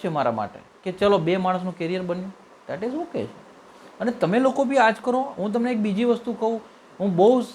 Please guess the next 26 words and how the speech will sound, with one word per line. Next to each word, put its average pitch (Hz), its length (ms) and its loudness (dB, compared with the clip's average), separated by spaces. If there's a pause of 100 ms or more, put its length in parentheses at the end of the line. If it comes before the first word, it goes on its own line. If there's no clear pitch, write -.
(240)
ટૂંક 240 200 -2
સમયની 220 340 0
અંદર 202 240 0
તમારી 196 320 0
સાથે 196 260 0
લાઈવ 180 420 2
બી 226 160 2
અટેચ 214 240 0 (120)
થઈશ 196 180 -4 (120)
કે 185 80 0
જ્યાં 175 200 2
આગળ 185 160 0
તમારા 180 300 -2
ક્વેશ્ચન્સ 175 560 -2
તમે 180 200 -6
કન્ટિન્યુઅસલી 175 580 -2
પૂછી 175 280 -2
શકો. 185 140 0
ડેટ, 180 520 2
ટાઈમ 185 220 2
હું 190 160 0
એક 202 300 2
વીક 196 180 -2
પહેલાં 180 200 2
અનાઉન્સ 160 340 -2
કરીશ. 156 200 -6